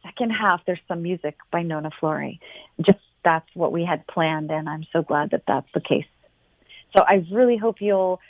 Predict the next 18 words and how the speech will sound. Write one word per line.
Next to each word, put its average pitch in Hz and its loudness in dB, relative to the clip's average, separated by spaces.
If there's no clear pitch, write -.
look 240 2
up 196 0
London 185 -4
Sinfonia, 185 -4
who 196 -2
have, 196 0
who 202 0
really 330 6
has 220 6
had, 196 4
have 185 0
had 185 2
such 285 0
great 190 4
concerts 165 -6
on 170 -4
the 165 -6
go. 165 -2